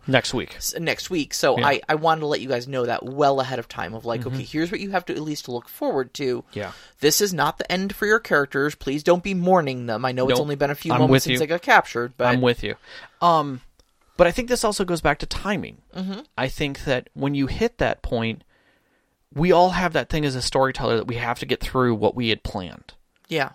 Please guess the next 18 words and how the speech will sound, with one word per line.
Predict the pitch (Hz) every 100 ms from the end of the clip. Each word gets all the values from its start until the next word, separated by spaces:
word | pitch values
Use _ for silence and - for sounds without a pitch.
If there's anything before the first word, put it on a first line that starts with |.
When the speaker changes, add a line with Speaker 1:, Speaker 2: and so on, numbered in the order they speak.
| _ _ _ _ _ _ _ _ _ -
Speaker 1:
And | 139 127 -
sometimes | - - 175 185 202 196 185 170
it | 131
takes | - 165 -
a |
lot | 120 131 131
for | - 135
us | 117 -
to | - 123 113 110 - _ _ _ -
mark | 127 127 131 160
on | 151
the | 143
sheet, | 135 - 117 113 _
"This | 123 127 139
is | 143
a | 135
story | - 135 101 78
beat," | 62 65 -